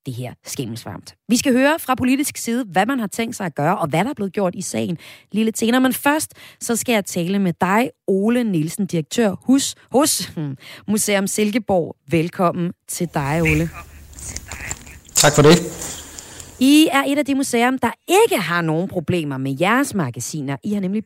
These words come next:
Speaker 1: bygget et nyt magasin. Hvorfor er det lykkedes at skabe gode magasinforhold for, for jer, når så mange andre museer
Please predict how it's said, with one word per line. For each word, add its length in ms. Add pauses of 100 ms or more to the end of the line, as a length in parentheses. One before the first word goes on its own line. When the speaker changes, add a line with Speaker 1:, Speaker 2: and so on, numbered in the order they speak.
Speaker 1:
bygget 340
et 140
nyt 200 (120)
magasin. 640 (580)
Hvorfor 300
er 100
det 120
lykkedes 340
at 100
skabe 580 (100)
gode 300
magasinforhold 1040
for, 360
for 240
jer, 200 (320)
når 100
så 100
mange 220
andre 140
museer 380